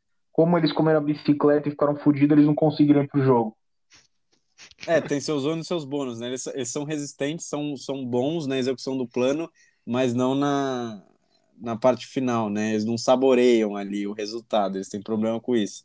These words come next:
Speaker 2: Eles são
Speaker 1: Kel pode sucumbir em pressão, mas eu, eu acho que o Josh pode sucumbir muito em pressão também,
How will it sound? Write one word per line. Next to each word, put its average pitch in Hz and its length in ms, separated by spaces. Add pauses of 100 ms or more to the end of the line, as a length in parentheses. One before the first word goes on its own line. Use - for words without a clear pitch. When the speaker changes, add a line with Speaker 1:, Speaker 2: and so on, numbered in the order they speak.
(580)
Speaker 2:
Eles 113 180
são 131 200
Speaker 1:
Kel 170 220
pode 214 360
sucumbir 175 380
em 175 100
pressão, 160 560
mas 160 200
eu, 151 100 (260)
eu 147 200
acho 147 240
que - 120
o 139 80
Josh 143 500
pode 147 320
sucumbir 147 400
muito 147 340
em 147 60
pressão 131 420
também, 127 460